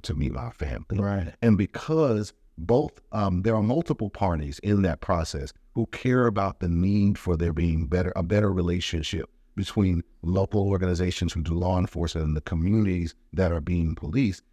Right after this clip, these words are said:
Speaker 1: we've got to work together collaboratively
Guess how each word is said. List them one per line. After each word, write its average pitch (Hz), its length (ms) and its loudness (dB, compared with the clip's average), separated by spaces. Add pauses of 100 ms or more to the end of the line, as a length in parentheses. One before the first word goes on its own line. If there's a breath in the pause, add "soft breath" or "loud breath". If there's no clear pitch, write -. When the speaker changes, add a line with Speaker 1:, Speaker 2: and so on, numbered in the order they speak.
(160)
Speaker 1:
we've 143 360 0
got 131 240 2
to 107 120 0
work 95 320 -2
together 78 540 -4
collaboratively 92 1000 -4